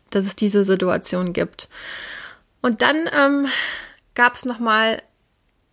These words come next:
eine Situation, wo ich gedacht hab, Gott sei Dank habe ich diesen Podcast angefangen und Gott sei Dank habe ich allen Leuten gesagt, dass ich nicht mehr trinke, weil ansonsten wäre heute der Abend, wo ich mir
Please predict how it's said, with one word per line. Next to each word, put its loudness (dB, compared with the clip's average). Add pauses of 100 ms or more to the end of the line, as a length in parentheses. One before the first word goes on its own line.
(300)
eine 2
Situation, 0 (800)
wo 2
ich 0
gedacht 2
hab, -4 (140)
Gott 2
sei 4
Dank 0
habe 4
ich -8
diesen -8
Podcast -2
angefangen 2
und -6
Gott 2
sei -2
Dank -2
habe -2
ich -8 (100)
allen 4
Leuten 0
gesagt, -2
dass -2
ich -6
nicht -6
mehr -4
trinke, 2
weil 2
ansonsten 0
wäre -4
heute 4
der 2
Abend, 0
wo 0
ich -4
mir 0